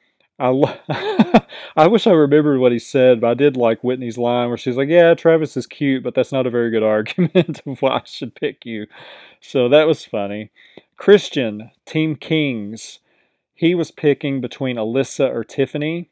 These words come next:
He picked Alyssa. Claire, Team Queens. She picked between Keelan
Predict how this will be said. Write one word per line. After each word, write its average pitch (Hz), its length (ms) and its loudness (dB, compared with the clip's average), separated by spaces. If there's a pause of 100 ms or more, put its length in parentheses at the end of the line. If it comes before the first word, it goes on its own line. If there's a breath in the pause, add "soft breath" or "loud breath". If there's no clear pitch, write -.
(140)
He 131 100 -14
picked 127 280 -8
Alyssa. 117 600 -4 (640)
Claire, 131 600 4 (220)
Team 151 300 -6
Queens. 135 920 -6 (560)
She - 280 -6
picked 147 280 -4
between 123 420 -10
Keelan 185 600 -4